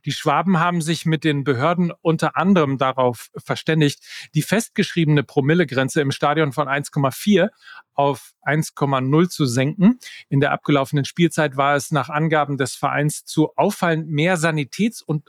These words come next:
Ordnungsdiensteinsätzen wegen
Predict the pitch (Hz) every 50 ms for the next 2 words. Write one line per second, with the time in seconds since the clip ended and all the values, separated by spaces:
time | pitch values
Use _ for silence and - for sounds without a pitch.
0 | _ - 175 196 - - 208 175 143 131 - - - 147 135 143 135 - - -
1 | - 135 139 139 139 117 123 135 135 - - - 175 170 - - - - - -
2 | - 131 120 117 147 175 190 214 214 214 208